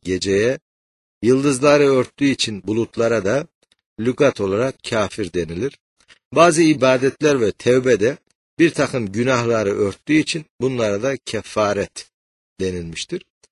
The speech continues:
Kafir kişi de Allah'ın varlığını, Allah'ın ayetlerini, Allah'ın nimetlerini, Allah'ın hükümlerini görmezlikten, bilmezlikten gelip onları örttüğünden,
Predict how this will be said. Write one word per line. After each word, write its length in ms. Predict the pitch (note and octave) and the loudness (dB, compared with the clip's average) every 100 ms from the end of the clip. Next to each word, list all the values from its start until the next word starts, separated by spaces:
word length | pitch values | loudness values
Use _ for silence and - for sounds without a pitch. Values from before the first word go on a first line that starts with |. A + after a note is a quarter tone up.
| _ _ _ - | _ _ _ 2
Kafir 420 | D#3+ E3+ F#3+ D#3 | 4 4 2 0
kişi 320 | D#3 - E3+ | -2 0 2
de 180 | C#3 D3+ _ _ - | 2 -2 _ _ -4
Allah'ın 640 | B2 C#3+ C#3 C3+ C3 A2 | 0 2 2 0 -4 0
varlığını, 600 | A#2+ A#2+ A2+ A2 G2 G2 _ _ | 2 2 2 0 -2 -8 _ _
Allah'ın 500 | G2+ A2+ A2+ A2 A#2 | -2 0 0 -2 -6
ayetlerini, 840 | G#2+ G#2 G#2 F#2+ - G2 F2+ F2 E2+ _ - - _ _ | -4 -2 0 -2 -4 -4 -4 -6 -12 _ -20 -20 _ _
Allah'ın 540 | C#3 D3+ D3+ D3 D3 | 0 4 4 2 0
nimetlerini, 880 | C#3+ C#3 C3+ B2+ - A#2 A2 A2 A2+ - - | 0 0 0 -2 0 0 0 -4 -6 -8 -4
Allah'ın 480 | A2+ A#2+ B2 C#3+ | 0 2 2 0
hükümlerini 720 | D3 B2+ C#3 B2 A#2 G#2+ G2 F#2+ | -2 -2 -4 -2 -2 -2 -4 2
görmezlikten, 920 | B2 A#2+ B2+ A#2+ G#2+ - B2+ A2 G#2 | 4 4 2 0 0 -4 -2 -2 -2
bilmezlikten 840 | A#2 A#2 A#2 G#2+ G#2+ - B2 A#2+ | -2 -2 -2 -2 -6 -2 -2 0
gelip 280 | G#2 G2 G2 _ _ _ _ _ | 0 0 -4 _ _ _ _ _
onları 440 | C3 D3 D3+ D3 | -2 2 2 2
örttüğünden, 800 | C3+ C#3 C3+ - C3+ B2+ B2 A2+ | 4 4 2 0 -4 -2 -2 -4